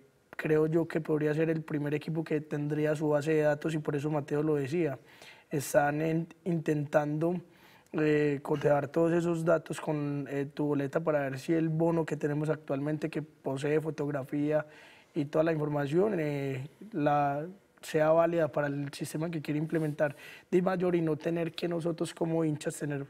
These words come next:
eh, pagar por otro carnet, ¿cierto? Que no le vemos ningún sentido. Eh, incluso nosotros como barra popular fuimos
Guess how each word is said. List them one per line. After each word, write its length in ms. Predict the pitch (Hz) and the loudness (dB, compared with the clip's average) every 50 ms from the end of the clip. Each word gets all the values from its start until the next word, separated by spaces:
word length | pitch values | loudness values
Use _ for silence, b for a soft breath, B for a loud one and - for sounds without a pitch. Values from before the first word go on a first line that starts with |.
| B B B B B B B B B | B B B B B B B B B
eh, 280 | - 147 151 151 151 143 | 0 4 4 4 4 2
pagar 420 | 147 - 160 147 143 139 135 - | 2 2 0 2 2 -4 -6 -2
por 160 | - 175 170 | -2 0 2
otro 260 | 170 165 165 - 165 156 | 2 0 0 -2 -6 -4
carnet, 480 | - - 135 127 143 151 143 127 127 - - _ _ | -4 -6 -6 -4 -4 -4 -6 -6 -8 -12 -20 _ _
¿cierto? 460 | - - 196 180 175 170 - 131 127 - | -8 -2 -2 0 0 -2 -6 -8 -10 -6
Que 180 | - 156 147 | -4 -4 -4
no 140 | 143 143 143 | -2 0 0
le 120 | 143 151 156 | 2 4 4
vemos 300 | 160 156 156 156 156 151 | 4 4 2 0 -2 -2
ningún 480 | 151 147 147 147 139 151 151 151 143 | -2 -2 -2 -2 -2 -2 -2 -2 0
sentido. 560 | 131 156 151 147 147 - 165 156 143 143 135 - B B B B B B B B B B B B B - | 0 0 -2 0 0 2 2 2 2 0 -4 -8 B B B B B B B B B B B B B 0
Eh, 640 | 151 151 151 151 151 156 151 151 151 147 - - - | 2 4 4 6 6 4 4 4 4 2 0 -2 -4
incluso 460 | - 175 156 147 - 175 165 147 180 185 | -4 -2 -2 -2 0 0 2 2 2 2
nosotros 400 | 185 165 147 160 - 175 175 - | 2 2 0 0 -2 -2 -6 -2
como 280 | - 165 156 147 143 | -2 -2 -2 0 -2
barra 180 | 143 143 160 165 | 0 0 0 0
popular 460 | 165 156 143 - 156 147 143 139 135 | -2 -4 -2 0 0 0 0 0 0
fuimos 500 | - 156 160 165 165 165 156 - - | -2 -2 0 0 -2 -2 -4 -6 -14